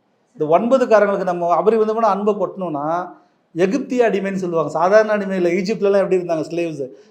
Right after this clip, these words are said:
அந்த மாதிரி ஒரு தன்மைக்கு வந்துருவாங்க. So, அந்த மாதிரி ஒரு பர்சன் முழு அதிகாரத்தையும் கொடுத்தா சுறுசுறுப்பா வேலை செய்வாங்க. இல்லைங்க, நீங்க ஒரு ஃபிஃப்டி பர்சன்ட் பண்ணுங்க, நான் ஒரு ஃபிஃப்டி பர்சன்ட் பண்ணா அந்த வேலை கண்டிப்பா சொதப்புவாங்க. இது அவங்களுக்கு தெரியும், பார்க்குறவங்களுக்கு தெரியும். So, ஒன்பது என்பது ரொம்ப ஒரு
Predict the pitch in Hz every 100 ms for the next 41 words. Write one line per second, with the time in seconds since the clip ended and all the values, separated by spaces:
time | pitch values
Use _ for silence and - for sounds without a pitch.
0 | - 156 202 208 202 214 226 196 180 165
1 | 160 165 175 156 143 151 156 143 131 131
2 | - - 175 160 180 180 190 160 165 160
3 | 240 - - _ _ - 185 247 277 220
4 | 202 214 214 220 220 208 180 240 240 175
5 | - 175 202 175 160 151 143 139 139 -
6 | _ _ 185 202 190 190 185 185 180 175
7 | 208 180 175 190 165 165 165 160 175 175
8 | 165 - 160 151 160 147 151 202 175 151
9 | 160 165 156 151 175 170 156 156 147 143
10 | 143 208 302 - 240 - - 156 160 156
11 | 156 147 165 175 160 156 156 156 147 139
12 | - 143 208 294 180 156 170 190 190 170
13 | 165 220 262 175 170 175 160